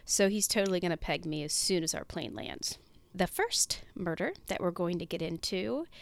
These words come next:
I saw actually on T V, and I can't remember what show it was, and then I read into it, obviously, but it is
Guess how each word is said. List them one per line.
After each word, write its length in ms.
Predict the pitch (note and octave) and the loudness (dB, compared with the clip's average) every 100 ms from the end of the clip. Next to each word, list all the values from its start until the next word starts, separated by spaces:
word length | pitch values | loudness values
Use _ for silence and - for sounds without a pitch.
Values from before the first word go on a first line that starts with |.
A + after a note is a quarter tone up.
| - - - - - | -18 -18 -20 -14 -4
I 180 | F3+ F#3 | -2 0
saw 420 | - A#3 A#3 A#3 | 2 4 4 2
actually 760 | G#3 B3 - G3 F3+ F#3 A3 - - - - | 0 -4 -6 -2 0 0 -4 -8 -20 -14 -2
on 420 | F#3+ F#3 F#3 G3+ - - | 2 2 2 -2 -8 -10
T 220 | - C#4 | 0 2
V, 180 | D4+ C#4 | 4 4
and 80 | G3+ | 4
I 60 | |
can't 200 | E3+ A3 | 2 -2
remember 240 | A3 G#3 F#3+ | 0 0 -2
what 200 | E3 - | -2 0
show 240 | E4 D#4 | 2 2
it 80 | D#3+ | 4
was, 440 | D#3 D#3+ B3 - - - - - - - - | 2 2 0 -2 -8 -14 -16 -18 -18 -20 -4
and 260 | G3+ F#3+ F#3 | 0 2 2
then 400 | F#3+ F#3+ F#3+ F#3+ - - | 2 2 0 -2 -6 -6
I 80 | G3 | 2
read 220 | G3 G3 | 4 6
into 320 | C#4 C#4 G3+ | 6 4 2
it, 80 | F#3 | 4
obviously, 560 | E3 D#3+ E3+ - D4 - - | 2 0 -2 2 0 -2 -12
but 240 | F#3+ G3+ G3 | 0 2 4
it 140 | G3 | 4
is 480 | F#3+ G3 F#3 F3+ - | 6 6 6 6 2